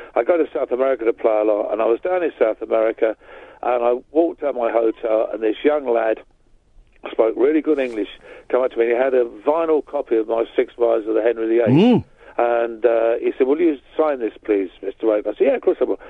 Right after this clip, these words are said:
Speaker 1: And I said, "How old are you?" He said, "Sixteen."
Speaker 2: Beautiful.
Speaker 1: And I said, uh, "What do you like about this old music?" And he got really quite angry.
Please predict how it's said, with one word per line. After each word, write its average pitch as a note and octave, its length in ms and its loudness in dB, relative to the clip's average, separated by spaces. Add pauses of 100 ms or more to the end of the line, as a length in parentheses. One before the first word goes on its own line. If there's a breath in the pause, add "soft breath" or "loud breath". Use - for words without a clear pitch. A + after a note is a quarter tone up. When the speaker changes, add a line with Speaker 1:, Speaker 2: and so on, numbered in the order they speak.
(320 loud breath)
Speaker 1:
And A#2 160 0
I A2+ 120 -2
said, - 100 -8
"How C4+ 200 0
old D#3+ 140 0
are B2 40 -2
you?" G#2+ 180 -2
He F#2+ 120 -2 (100)
said, G#2 160 2 (140)
"Sixteen." A#2 540 -2
Speaker 2:
Beautiful. C#2+ 640 -12
Speaker 1:
And A#2 200 -4
I A#2 220 2
said, A#2+ 260 2
uh, A#2+ 280 0 (160)
"What F#3+ 180 0
do C4+ 60 -10
you B3+ 60 -6
like A#3 220 0
about B2+ 260 -2
this A2 160 -4
old A2+ 260 0
music?" G#2 540 -4 (640 soft breath)
And B2 140 2
he B2+ 100 2
got A2 240 -6
really E3 380 0
quite D#3+ 320 -2
angry. C#3+ 540 -2